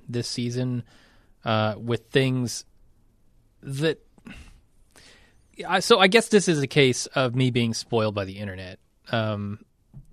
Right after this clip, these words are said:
the, the beginning of the season, I don't know how bad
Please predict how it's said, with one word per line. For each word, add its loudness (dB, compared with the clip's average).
the, 2
the 2
beginning 4
of 0
the 0
season, -2
I 2
don't 2
know 4
how 2
bad 4